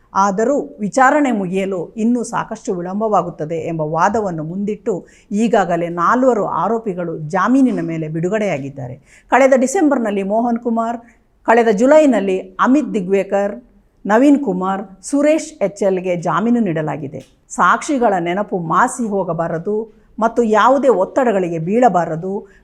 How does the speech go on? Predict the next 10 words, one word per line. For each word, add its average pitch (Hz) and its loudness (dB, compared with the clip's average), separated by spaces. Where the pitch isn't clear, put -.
ವಿಚಾರಣೆ 247 4
ವಿಳಂಬವಾಗಿ 196 2
ಆರೋಪಿಗಳು 196 2
ವಿಚಾರಣಾಧೀನ 196 0
ಕೈದಿಗಳಾಗಿ 190 -2
ಮುಂದುವರಿಯುವುದು 185 0
ಗೌರಿ 214 0
ಅವರ 180 -2
ಆಶಯಕ್ಕೂ 214 -4
ವಿರುದ್ಧ. 151 -8